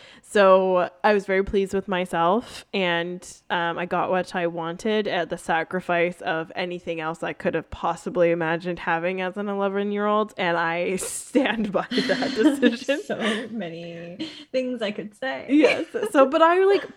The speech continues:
Speaker 1: told Mira about this cafe, and I was like, "I'm so excited to take you here. This, like, this is where I had my first coffee." So we go there, and, uh, and it said they had matcha on the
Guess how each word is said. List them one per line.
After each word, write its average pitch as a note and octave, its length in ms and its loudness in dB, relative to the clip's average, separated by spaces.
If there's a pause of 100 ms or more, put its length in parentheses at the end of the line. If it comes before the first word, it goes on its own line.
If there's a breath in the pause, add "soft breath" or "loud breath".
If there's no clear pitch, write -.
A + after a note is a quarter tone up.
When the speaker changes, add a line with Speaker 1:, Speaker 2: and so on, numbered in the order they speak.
(200)
Speaker 1:
told D4+ 360 6
Mira C4+ 420 4
about A3 220 4
this A#3 160 0
cafe, A#3 480 2
and F#3+ 80 2
I G3 60 2
was G3 80 -2
like, A3 100 -4
"I'm D4 100 -4
so G#4+ 240 0
excited G#4 520 2
to F4 80 -4
take G4 220 0
you D4 120 2
here. C#4 260 2
This, A#3 240 -2
like, A#3 240 -2
this A3+ 200 -8
is - 60 -12
where A#3+ 140 2
I C#4 100 0
had A#3+ 80 2
my A3 140 0
first C#4 300 -2
coffee." A#3+ 520 0 (640 loud breath)
So B3 120 4
we A#3+ 80 6
go A#3+ 180 8
there, A3+ 240 6
and, G3+ 260 4
uh, - 80 -20
and A3+ 140 4
it G3 140 -4
said G3 140 -2
they F#3+ 60 2
had G#3+ 180 2
matcha F4+ 320 6
on F3+ 300 4
the F3+ 300 2